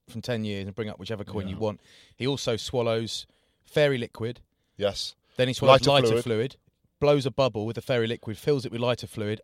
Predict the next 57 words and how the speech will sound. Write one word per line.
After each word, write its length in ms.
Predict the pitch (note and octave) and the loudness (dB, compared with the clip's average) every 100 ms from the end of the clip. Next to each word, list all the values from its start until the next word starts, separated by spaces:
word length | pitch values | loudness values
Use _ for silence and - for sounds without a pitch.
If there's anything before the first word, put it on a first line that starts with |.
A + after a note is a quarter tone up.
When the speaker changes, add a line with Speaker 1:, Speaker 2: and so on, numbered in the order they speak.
| - | -8
Speaker 1:
and 100 | A#2 | 0
lights 300 | B2 - - | 0 0 -6
it 80 | G2+ | -14
and 80 | |
it 60 | G#2 | -12
blows 240 | A2 G#2 G#2 | -8 -6 -6
up. 140 | F#2+ _ | -10 _
Speaker 2:
Amazing. 440 | F2+ F2+ E2+ E2 - _ _ _ | -8 -8 -8 -16 -20 _ _ _
Speaker 1:
But 80 | - | 0
it 20 | |
all 80 | D#3 | 0
come-, 200 | E3 D#3 | 0 -4
and 100 | C3+ | -2
he 100 | C#3+ | -4
swallows 280 | B2 D3+ B2+ | 0 0 0
a 40 | |
light 280 | C3 C#3+ - | 0 0 0
bulb. 300 | C#3+ C#3+ C#3 - _ _ _ | 0 0 -2 -8 _ _ _
Then 100 | F3 | -4
he, 60 | F#3 | 0
remember 200 | G#3+ A3+ | 0 0
he 40 | |
swallowed 440 | G3+ - G#3+ G3+ - _ _ | -2 0 2 2 -2 _ _
a 80 | D#3 | 0
load 180 | F3+ F3 | 2 2
of, 140 | E3+ | 2
um, 320 | E3+ E3+ E3+ D#3+ - - - _ _ | 2 2 0 -6 -12 -20 -20 _ _
sugar. 420 | - G3+ B2 F#2 - _ _ _ _ _ _ | -2 0 0 -4 -8 _ _ _ _ _ _
Is 80 | - | -12
it 80 | D3+ | -6
sugar 280 | - F3 F3+ | -4 -2 2
or 140 | D3+ | 2
flour? 280 | C#3 D#3+ D3 | 2 -2 -2
I 40 | A#2 | 0
think 120 | E3 | -4
it's 80 | - | -6
sugar. 420 | - E3 F#2+ G#2+ - _ _ - | -6 -4 -4 -6 -8 _ _ -12
He 80 | |
swallows, 320 | C3 - E3+ C#3+ | -6 2 2 2
pours 280 | - F#3 D#3 | 0 0 2
a 20 | |
load 80 | D3 | 0
of 60 | |
sugar 260 | C3 E3+ C3+ | -2 -4 -4
into 160 | A2 A2+ | -4 -6
his 140 | G#2 | -8
mouth. 280 | G#2 G#2 B2 | -8 -10 -10
Then 120 | A#2 | -8
he 60 | C3+ | -8
gets 140 | C3 | -8
a 60 | C3 | -12
pint 260 | - F3 - | -6 -6 -4
glass, 300 | G#2 A2 - | -6 -4 -6
swallows 260 | - D#3+ C#3 | -2 0 0
a 40 | |
pint 280 | - C#3+ - | -4 -6 -4
glass, 360 | G2 A#2 - | -6 -6 -6